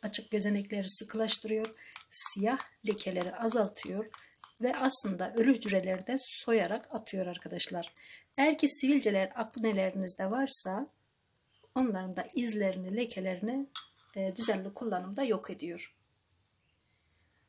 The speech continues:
Bu yaptığımız doğal kremi, maskeyi arkadaşlar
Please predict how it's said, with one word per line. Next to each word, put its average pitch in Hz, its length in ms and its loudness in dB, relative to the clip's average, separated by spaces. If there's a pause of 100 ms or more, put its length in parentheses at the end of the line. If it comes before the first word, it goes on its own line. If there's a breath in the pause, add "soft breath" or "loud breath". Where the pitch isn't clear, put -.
(140)
Bu 320 100 8
yaptığımız 247 600 2
doğal 196 260 2
kremi, 180 420 -4
maskeyi 185 500 2
arkadaşlar 190 640 -4